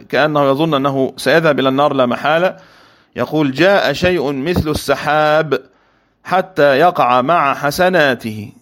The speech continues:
يعني ينزل في كفة الحسنات، "فتسيل حسناته"، يعني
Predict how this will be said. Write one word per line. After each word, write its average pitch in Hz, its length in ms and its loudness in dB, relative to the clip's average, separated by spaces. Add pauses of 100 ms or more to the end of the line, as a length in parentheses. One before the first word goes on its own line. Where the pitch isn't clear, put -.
يعني 120 280 -4
ينزل 147 220 -2
في 135 100 -10
كفة 160 320 -2
الحسنات، 131 460 -2
"فتسيل 185 640 2
حسناته"، 165 840 0 (580)
يعني 123 480 -2